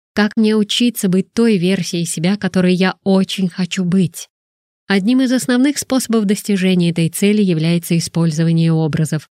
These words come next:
Их использование может привести к возникновению восходящей спирали сострадания во внешнем мире. Эта практика в течение тысячелетий использовалась в рамках созерцательных традиций. Она может быть очень мощной,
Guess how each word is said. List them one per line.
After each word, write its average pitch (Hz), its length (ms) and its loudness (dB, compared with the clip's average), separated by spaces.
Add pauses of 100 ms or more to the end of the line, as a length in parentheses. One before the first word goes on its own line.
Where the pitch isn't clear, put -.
(320)
Их 208 200 -2
использование 214 640 -2
может 208 300 2
привести 196 460 0
к 202 80 -6
возникновению 185 840 2
восходящей 180 720 -2
спирали 185 480 0
сострадания 170 920 0 (160)
во 160 160 4
внешнем 165 540 2
мире. 190 400 2 (340)
Эта 196 220 0
практика 202 560 -2
в - 60 -14
течение 214 460 0
тысячелетий 208 840 0
использовалась 170 800 -2
в - 40 -6
рамках 202 500 -2 (240)
созерцательных 170 1120 0
традиций. 156 720 -4 (400)
Она 208 280 2
может 202 320 2
быть 208 280 -2
очень 254 400 2
мощной, 202 640 2